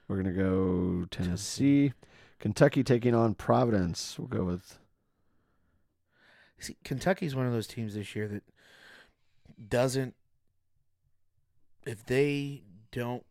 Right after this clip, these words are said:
Speaker 2: they, they are kinda Jekyll and Hyde. If they're,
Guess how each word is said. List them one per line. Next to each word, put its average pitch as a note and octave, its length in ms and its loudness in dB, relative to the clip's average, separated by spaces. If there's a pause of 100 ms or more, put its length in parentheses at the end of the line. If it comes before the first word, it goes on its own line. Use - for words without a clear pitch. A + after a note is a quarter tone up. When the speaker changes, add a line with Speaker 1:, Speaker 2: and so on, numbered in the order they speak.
(600)
Speaker 2:
they, A#2+ 140 -4 (240)
they A#2 180 -6
are G#2+ 220 -12
kinda B2+ 260 -2
Jekyll A#2 380 -6
and F#2+ 100 -10
Hyde. G2+ 280 -10 (760)
If A2 200 -6
they're, C#3+ 460 4